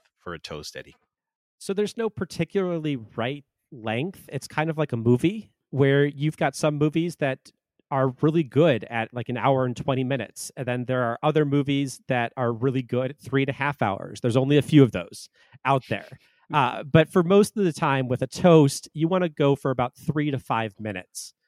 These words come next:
Speaker 2: for what you want to say. That's just long enough to say one really great story and a few kind words about the person,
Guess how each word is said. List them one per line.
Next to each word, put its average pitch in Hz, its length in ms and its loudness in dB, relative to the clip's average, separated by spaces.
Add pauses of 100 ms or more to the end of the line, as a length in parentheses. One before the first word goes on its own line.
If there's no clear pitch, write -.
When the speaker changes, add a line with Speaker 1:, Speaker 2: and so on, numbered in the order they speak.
(160)
Speaker 2:
for 120 160 -2
what 120 260 -4
you 117 160 -6
want 104 260 -6
to - 80 -12
say. - 460 -8 (400)
That's - 180 -4
just - 300 -2
long 151 260 0
enough 147 420 -2
to 139 120 -6
say 131 260 0
one 135 520 0
really 131 220 -2
great 123 260 -8
story 147 640 -6
and 117 100 -8
a 101 60 -10
few 135 260 -6
kind 120 340 -4
words 123 300 -4
about 160 240 -8
the 165 60 -18
person, 180 560 -10